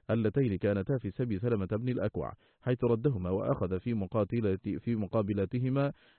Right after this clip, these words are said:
من المسلمين الذين كانوا عند المشركين، وإن شاء استرق من أسر." وقال الإمام ابن جرير الطبري: والصواب من القول عندنا في ذلك أن هذه الآية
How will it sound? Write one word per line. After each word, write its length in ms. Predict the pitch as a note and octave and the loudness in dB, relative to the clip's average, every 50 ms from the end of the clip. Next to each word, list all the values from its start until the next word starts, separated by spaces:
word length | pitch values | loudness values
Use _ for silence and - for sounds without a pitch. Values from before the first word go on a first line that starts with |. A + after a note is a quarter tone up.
| _ - | _ 0
من 120 | A2+ A#2 | 2 2
المسلمين 560 | A2+ A2 G#2+ G#2 - A2 A2+ B2 C#3+ C#3 G#2 | 2 2 0 -2 -2 -2 0 0 2 0 0
الذين 420 | F2 E2+ F#2+ G2 G2+ B2 B2+ A2 F#2 | 0 0 0 0 0 0 0 0 0
كانوا 340 | - - C#3 B2 G#2+ F2 | 0 0 0 2 2 0
عند 160 | A2 A#2 B2 B2+ | 0 0 2 2
المشركين، 760 | A#2+ A#2+ A#2+ C3 - B2+ C3 A#2 - A#2+ B2 C#3+ D3 D3 - _ _ _ _ - | 2 0 0 -2 -2 -4 -4 0 2 2 4 4 2 0 -2 _ _ _ _ 0
وإن 240 | - B2 B2 B2 A2+ | 2 4 4 4 4
شاء 540 | - - C#3+ C#3 G#2 D#2 - G#2+ B2 D3 D3+ - _ - | 2 0 2 2 2 2 4 4 4 4 2 -2 _ -2
استرق 760 | B2 B2+ - - B2+ A#2 A2+ C#3+ C#3 _ - C#3 C#3 C3 - - | -2 0 2 2 4 4 4 4 2 _ 2 4 4 4 4 2
من 260 | G2+ A2 B2 D3 D#3 | 0 2 2 2 2
أسر." 440 | - - G2+ - A2+ G2 F2+ F2+ F2 - _ _ _ _ | 2 -2 -2 -2 0 0 0 -2 -4 -6 _ _ _ _
وقال 260 | - G2 - E3 D3+ C3 | -6 -2 2 2 4 4
الإمام 400 | G2 E2+ A2 B2+ C#3 C3+ A2 G2+ | 4 2 2 2 2 2 2 0
ابن 100 | G2 F#2+ | 0 0
جرير 380 | A2 A2+ A#2+ B2+ A2+ F#2+ G2+ | 0 0 2 0 0 0 -2
الطبري: 520 | G2+ - - B2 A#2+ B2+ B2+ C3 G#2+ D#2+ - _ _ _ _ - | -2 0 0 2 2 2 2 2 0 -2 -4 _ _ _ _ -6
والصواب 400 | G2+ G#2 - - B2+ C3 C#3+ C3+ | -6 -4 -2 0 0 2 2 2
من 140 | A#2+ A2+ G#2+ | 2 2 0
القول 320 | G#2 - - C#3 C3 A2+ | 0 0 0 0 2 2
عندنا 400 | G#2+ A2 G#2 G2+ G2 - A2 E2+ | 2 2 2 2 2 2 0 0
في 140 | E2 - G#2+ | -2 -4 -4
ذلك 360 | G2+ G#2+ C#3 C#3+ D3 D3 - | 0 0 0 0 2 2 2
أن 280 | D#3 D#3 - G#2 A2 G#2+ | 2 2 2 0 0 2
هذه 320 | G#2 A#2+ C3+ C3 G#2+ G2 | 2 2 2 0 0 -2
الآية 460 | A2 G#2 - F#2+ G#2+ A2+ G#2 A2+ C#3+ | -2 -2 -2 0 2 4 4 4 2